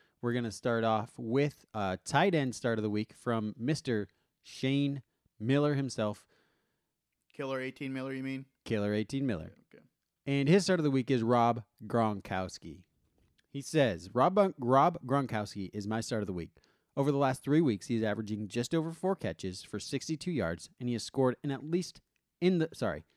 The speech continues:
Speaker 1: and he has scored in the last two contests. His chemistry with Ba-, Brady has returned, and they get a matchup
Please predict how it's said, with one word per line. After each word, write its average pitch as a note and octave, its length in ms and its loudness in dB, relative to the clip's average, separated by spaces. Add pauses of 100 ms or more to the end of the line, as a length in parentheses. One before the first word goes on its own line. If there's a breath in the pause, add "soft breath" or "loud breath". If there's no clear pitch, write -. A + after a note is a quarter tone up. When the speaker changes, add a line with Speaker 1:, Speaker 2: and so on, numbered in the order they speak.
(200)
Speaker 1:
and C3 80 -2
he - 20 2
has B2 100 0
scored E3+ 360 6
in A2+ 60 -2
the G#2+ 60 -2
last F#2+ 280 -2
two G2 100 -6
contests. - 580 -6 (1040)
His B2 120 -4
chemistry E3 400 2
with D#3+ 160 -2
Ba-, G#2+ 200 0
Brady B2+ 400 0
has C#3 120 -2
returned, F#2 480 -6
and G2+ 220 -4
they A2 180 2
get B2 360 -2
a C#3+ 80 -6
matchup G2+ 440 -4